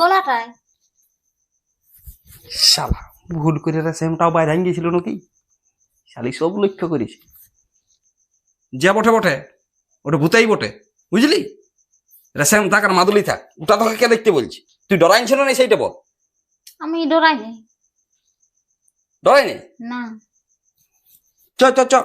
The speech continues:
Speaker 2: খাইতে দিবি চ। কি হলো?
Speaker 1: সেটাই আমি চিন্তা করছি যে ওটা ছিল কি, মানুষ ছিল? আর যে কোনো ভূত ছিল, কোনো বুঝতেই লাগছে।
Speaker 2: ভূত ছিল, ডাহা ভূত ছিল। আমিও দেখেছি ওকে বার করতে,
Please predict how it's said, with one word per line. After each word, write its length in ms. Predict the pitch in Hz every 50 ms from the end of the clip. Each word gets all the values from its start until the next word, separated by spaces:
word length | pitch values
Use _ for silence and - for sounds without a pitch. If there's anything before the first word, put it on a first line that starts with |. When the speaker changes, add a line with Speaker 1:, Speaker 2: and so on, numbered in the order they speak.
| - -
Speaker 2:
খাইতে 180 | 190 185 233 226
দিবি 140 | 214 190 156 -
চ। 20 | - - _ _ _ _ _ -
কি 60 | - 294
হলো? 160 | 208 143 113 104 - - _ _ _ _ _ _ _ _ _ _ _ _ _ _ _ _ _ _ _
Speaker 1:
সেটাই 380 | - 285 277 285 - 359 359 359 370 359
আমি 140 | 359 359 349 302 311 - _ _ _
চিন্তা 280 | - 277 285 285 311 370 370 359
করছি 280 | 330 294 - - - 220 202 196
যে 60 | 247 269
ওটা 120 | 269 302 294 294 - _ _ -
ছিল 180 | - - 247 294 381 392 392 -
কি, 120 | - 180 170 175 185 180 190 208
মানুষ 260 | 196 226 269 330 359 349 - -
ছিল? 140 | 349 349 370 466 508 466 339 240 - _ _ _ _ _ _ _ _ _ _ -
আর 80 | 254 247 202
যে 60 | 277 285 - - -
কোনো 200 | 226 240 262 285 240 190
ভূত 160 | 190 254 302 302 - -
ছিল, 160 | - 349 359 440 480 403 - - - _ _ _ _ -
কোনো 140 | 247 247 226 208
বুঝতেই 340 | 240 226 247 - 330 311 254 196
লাগছে। 300 | 175 175 - - - - - _ _ _ _ _ _ _ _ _ -
Speaker 2:
ভূত 220 | 143 170 202 202 202 -
ছিল, 140 | 220 208 196 185 175 160 156
ডাহা 220 | 175 170 170 196 220 220 196
ভূত 120 | 220 220 220
ছিল। 160 | - 226 185 165 139 - - - _ _ _ _ _ _ _
আমিও 300 | - 131 147 185 220 233 226
দেখেছি 200 | 226 226 226 196 226 220
ওকে 120 | 208 208 208
বার 80 | 196 175 190
করতে, 180 | 165 131 117